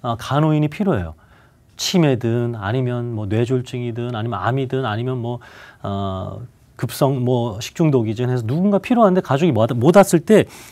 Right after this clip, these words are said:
이걸로 인해서 간호인을 그 쓸 수 있다는 거죠. 하루에 팔만 원, 몇십만 원 하는 그런 간호인 비용을 회사에서 내주겠다라는 겁니다. 근데 그것을 만약에 안 사용하겠다면 만 원 주겠다라는 겁니다.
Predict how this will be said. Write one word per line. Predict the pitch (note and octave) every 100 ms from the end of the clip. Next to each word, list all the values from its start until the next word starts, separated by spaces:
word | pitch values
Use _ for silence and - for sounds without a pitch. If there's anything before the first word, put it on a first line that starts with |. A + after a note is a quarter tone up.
| -
이걸로 | D#3 G3 B3+ A#3 G#3
인해서 | D3+ C#3+ G3+ G3 - - - -
간호인을 | - C3+ F#3+ G3+ G3 F#3 F#3+ F#3+ - - _
그 | C3+
쓸 | B2+ A#3
수 | A3
있다는 | E3+ - C3+ B2 G#2
거죠. | G#2 C3 A2
하루에 | A3 A3 G#3+
팔만 | G3+ - A3 G#3 G3+
원, | G3 A#2
몇십만 | C#3 C#3+ F3+ F3
원 | F3
하는 | D#3+ D#3+ D#3
그런 | E3 D#3+ - - -
간호인 | - B2+ F3+ E3 D3+ C#3+
비용을 | C#3 C#3+ D3 G#3 C#3+ F#2+ - - G3
회사에서 | G3+ F3+ F3 E3
내주겠다라는 | C#3 G#2+ D3 G3+ A#3 A#3 G3+ F3 A2
겁니다. | F2+ F2 G2 - - -
근데 | E3 F#3+
그것을 | - E3 G3+ E3+ D#3 F2 - _ _ _ -
만약에 | A#2+ C#3 E3+ E3 - -
안 | A2+ E3
사용하겠다면 | F#3+ A3+ A3+ A#3 G#3+ F#3+ G#3
만 | G2+ G#2+ F3+
원 | G3+
주겠다라는 | D#3+ D3 C3+ A#2 G2+
겁니다. | F2+ E2+